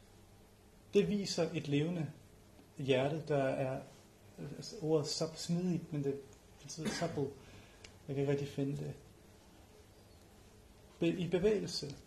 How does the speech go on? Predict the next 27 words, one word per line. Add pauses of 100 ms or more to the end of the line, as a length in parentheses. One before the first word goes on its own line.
(180)
Og
som
jeg
forklarede,
ordet
for
hjerte, (240)
et
ord
for
hjerte, (160)
qalb, (260)
kommer
fra, (720)
øh, (720)
qalaba,
som
betyder
at
dreje. (840)
Nemlig,
at
dens (140)
natur
er (500)
at
kunne,